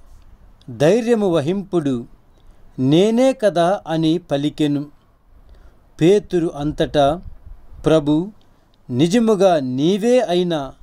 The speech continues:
నీటి మీద నడిచి నీ యొద్దకు వచ్చుటకు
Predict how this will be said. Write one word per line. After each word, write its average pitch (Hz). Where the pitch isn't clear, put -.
నీటి 202
మీద 185
నడిచి 156
నీ 175
యొద్దకు 175
వచ్చుటకు 175